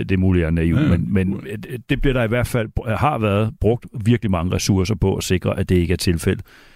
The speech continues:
Speaker 1: Så det er for mange trådt lidt i baggrunden. Til gengæld har der været så gennem tierne enormt meget fokus på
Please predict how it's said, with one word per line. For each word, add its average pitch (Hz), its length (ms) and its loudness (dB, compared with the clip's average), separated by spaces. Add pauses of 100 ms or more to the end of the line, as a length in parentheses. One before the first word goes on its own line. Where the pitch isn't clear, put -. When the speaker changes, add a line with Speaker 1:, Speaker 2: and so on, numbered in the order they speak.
(220)
Speaker 1:
Så - 100 -4
det 165 260 2
er 123 40 -4
for 104 160 -6
mange 95 360 -2
trådt 95 360 -2
lidt 92 160 -2
i - 40 -4
baggrunden. 131 580 -2 (340)
Til 151 120 0
gengæld 123 260 0
har 107 120 0
der 98 80 0
været 95 260 0
så 98 220 0
gennem 90 220 -4
tierne 151 420 -2 (120)
enormt 143 460 0
meget 87 220 -2
fokus 85 400 -2
på 95 280 0